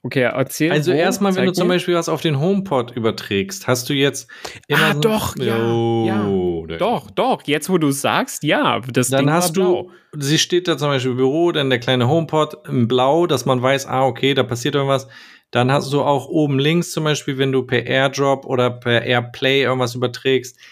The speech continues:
Speaker 2: wenn du
Speaker 1: Mhm.
Speaker 2: diktierst zum Beispiel, dann kommt das Mikrofon in blau. Wenn du, äh, sag ich
Speaker 1: Ja.
Speaker 2: mal, ne, Diktat machst.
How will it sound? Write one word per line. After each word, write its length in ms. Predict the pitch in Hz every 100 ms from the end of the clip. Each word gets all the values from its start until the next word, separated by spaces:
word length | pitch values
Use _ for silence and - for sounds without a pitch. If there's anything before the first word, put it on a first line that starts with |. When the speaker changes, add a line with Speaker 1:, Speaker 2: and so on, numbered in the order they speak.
| - _ -
Speaker 2:
wenn 200 | 120 131
du 80 |
Speaker 1:
Mhm. 80 | 123
Speaker 2:
diktierst 800 | 135 117 107 107 175 190 190 -
zum 180 | - 156
Beispiel, 380 | 156 156 - 147
dann 100 | 131
kommt 220 | 139 131
das 160 | 127 127
Mikrofon 800 | 139 - 123 - 151 170 175
in 240 | 170 147 139
blau. 600 | 139 139 143 147 147 - _ _ _ _ -
Wenn 160 | 120
du, 240 | 127 120 135
äh, 180 | 123
sag 140 | 120 120
ich 80 | 120
Speaker 1:
Ja. 80 | 123
Speaker 2:
mal, 240 | 120 -
ne, 140 | 131 135
Diktat 680 | 127 123 - 139 143 143
machst. 560 | 143 139 143 - - -